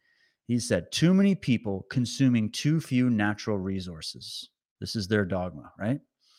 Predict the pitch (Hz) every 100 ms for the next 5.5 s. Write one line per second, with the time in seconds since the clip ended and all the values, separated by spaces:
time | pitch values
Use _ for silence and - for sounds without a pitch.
0 | _ _ _ - 127 160 - 92 - -
1 | 139 139 120 123 147 143 - 139 135 -
2 | 131 - 120 110 - 95 104 _ _ 123
3 | 117 113 104 135 165 180 202 151 82 -
4 | _ 127 113 127 143 123 - 113 110 104
5 | 107 95 92 85